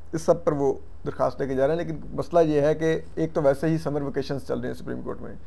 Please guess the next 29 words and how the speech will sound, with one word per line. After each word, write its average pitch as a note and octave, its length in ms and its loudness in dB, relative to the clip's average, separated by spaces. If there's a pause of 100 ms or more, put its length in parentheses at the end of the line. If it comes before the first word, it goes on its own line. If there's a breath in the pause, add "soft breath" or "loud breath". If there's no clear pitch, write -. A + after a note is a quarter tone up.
(400 soft breath)
लेकिन E3 220 4
फिर G3 140 4
भी F#3+ 100 0
सुप्रीम E3 340 0
कोर्ट E3 180 0
के D#3+ 80 2
दो C#3+ 200 4
बेंचेस C#3 560 -2 (800)
केसेस D3 260 2
की D#3 100 -4
समात C3+ 340 0
कर C3+ 120 4
रहे C#3+ 160 0
हैं। D3 180 -2
एक D3 380 -4 (120)
जो C3+ 80 2
लार्जर C3 360 6
बेंच D3 320 0
है D3+ 120 6
वो, C3 380 4
आ, G#2+ 560 0 (1080)
चीफ F3 100 2
जस्टिस D3+ 160 0
मुर्तज़ा D#3+ 220 2
बंदयाल C#3 280 4
साहब C#3+ 200 -2
की D3 60 -4
सरबराही C#3 320 2
में D3 200 -2